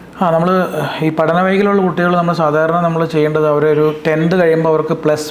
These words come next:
വണ്ണിലേക്ക് പോകുമ്പോൾ പല ടൈപ്പ് ഗ്രൂപ്പ് ഉണ്ടല്ലോ, മാത്തമാറ്റിക്സ് ഉണ്ട്, ബയോളജി ഉണ്ട്, ആ, കൊമേഴ്സ് ഉണ്ട്. അപ്പോൾ ഇവരെ നമ്മൾക്കൊരു ആപ്റ്റിറ്റ്യൂഡ് ടെസ്റ്റ്, അതായത് ഇവരുടെ അഭിരുചി കണ്ടെത്തിയിട്ട് അതിന് ശേഷം നമ്മൾ അവരെ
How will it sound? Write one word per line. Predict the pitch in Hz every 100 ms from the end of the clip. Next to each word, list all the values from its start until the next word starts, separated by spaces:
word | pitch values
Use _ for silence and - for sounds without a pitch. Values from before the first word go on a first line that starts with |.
| 170
വണ്ണിലേക്ക് | 175 180 - 165 160 165
പോകുമ്പോൾ | 147 139 143 156
പല | 151 165 147
ടൈപ്പ് | 165 156 156
ഗ്രൂപ്പ് | 151 147
ഉണ്ടല്ലോ, | 127 110 110 143
മാത്തമാറ്റിക്സ് | 135 147 143 135 131 139
ഉണ്ട്, | 131 131
ബയോളജി | 135 139 139 131
ഉണ്ട്, | 123 - - - - - - 156
ആ, | 139
കൊമേഴ്സ് | 151 147 151 151
ഉണ്ട്. | -
അപ്പോൾ | 147 151
ഇവരെ | 160 185
നമ്മൾക്കൊരു | 175 170 180 180 - 165
ആപ്റ്റിറ്റ്യൂഡ് | 165 196 196 196
ടെസ്റ്റ്, | 147 - 123 -
അതായത് | 151 156 160
ഇവരുടെ | 160 170 156
അഭിരുചി | 156 175 190 190 185
കണ്ടെത്തിയിട്ട് | 160 156 151 151 147 180 262 - - - -
അതിന് | 160 202 190
ശേഷം | 175 175 196 185
നമ്മൾ | 165
അവരെ | 156